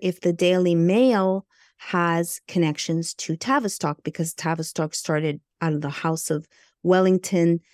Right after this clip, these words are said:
mm, nineteen twenty-one-ish.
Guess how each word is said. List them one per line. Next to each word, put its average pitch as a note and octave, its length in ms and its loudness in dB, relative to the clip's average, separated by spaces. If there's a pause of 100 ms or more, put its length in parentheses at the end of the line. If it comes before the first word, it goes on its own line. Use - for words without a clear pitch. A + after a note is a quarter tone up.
(280)
mm, D#3 340 0
nineteen D#3 840 0
twenty-one-ish. E3 2000 2